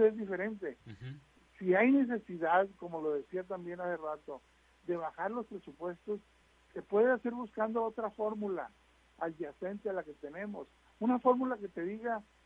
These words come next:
Speaker 1: hay que pagar lo justo necesario a que el partido subsista,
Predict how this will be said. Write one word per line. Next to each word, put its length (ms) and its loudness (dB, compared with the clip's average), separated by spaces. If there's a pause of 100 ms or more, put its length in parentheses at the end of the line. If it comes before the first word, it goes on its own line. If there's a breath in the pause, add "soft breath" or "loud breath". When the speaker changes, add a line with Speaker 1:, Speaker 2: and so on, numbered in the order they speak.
(160)
Speaker 1:
hay 140 -2
que 120 -6
pagar 400 2 (320)
lo 160 -4 (140)
justo 520 -4 (180)
necesario 1040 -2 (380)
a 100 -4
que 160 -6
el 100 -4
partido 480 -6
subsista, 880 -2